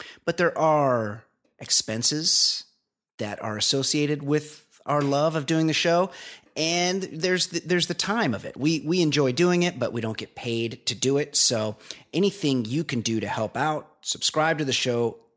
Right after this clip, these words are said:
on Patreon. The show is still free. It will always be free. But if you are so inclined,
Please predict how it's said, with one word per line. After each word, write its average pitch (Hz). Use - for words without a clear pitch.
on 160
Patreon. 104
The 101
show 156
is 127
still 165
free. 127
It 120
will 107
always 151
be 113
free. 98
But 104
if 107
you 147
are 131
so 120
inclined, 110